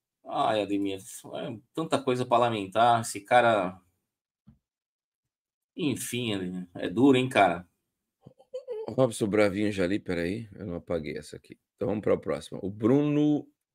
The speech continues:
Speaker 2: Baldini. "Ademir e V H, vocês viram o post do Neymar? Será que o grupo Neymar pode dar o seu ano que vem?" Não, esquece isso aí. Esquece. O Neymar tem,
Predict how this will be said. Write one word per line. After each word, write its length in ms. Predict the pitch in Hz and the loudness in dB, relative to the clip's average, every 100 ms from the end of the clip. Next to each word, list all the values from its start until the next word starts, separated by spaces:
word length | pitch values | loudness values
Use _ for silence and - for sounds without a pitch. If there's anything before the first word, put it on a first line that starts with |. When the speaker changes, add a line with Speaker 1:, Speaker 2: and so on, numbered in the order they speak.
| _ _ - | _ _ -6
Speaker 2:
Baldini. 500 | 87 104 98 95 87 | 2 2 2 -2 -2
"Ademir 680 | 92 110 113 139 147 143 135 _ _ _ _ 104 | 0 0 2 0 -2 -6 -14 _ _ _ _ -2
e 40 | |
V 100 | 104 | 0
H, 160 | 98 87 | 2 0
vocês 200 | - 117 | -2 0
viram 160 | 127 143 | 0 0
o 60 | |
post 220 | - 117 104 | 2 2 2
do 60 | |
Neymar? 300 | 95 98 117 | 0 0 -2
Será 260 | 104 101 113 | 0 0 0
que 120 | - | 0
o 240 | 104 92 87 | -2 0 -2
grupo 240 | 101 101 | -4 -2
Neymar 260 | 98 95 92 | -2 -2 -2
pode 240 | 92 85 | -4 -2
dar 120 | 92 | -2
o 100 | 85 | -2
seu 160 | - 92 | -4 -10
ano 80 | 90 | -10
que 120 | 98 | -14
vem?" 240 | 101 110 | -14 -12
Não, 200 | 117 110 | -8 -8
esquece 340 | 90 - 123 - | -4 2 2 0
isso 100 | - | -6
aí. 160 | 92 - _ _ _ | -6 -10 _ _ _
Esquece. 260 | _ - 117 | _ -8 -4
O 100 | 123 | -2
Neymar 260 | 180 185 175 | 0 0 2
tem, 420 | 170 135 107 | 4 2 0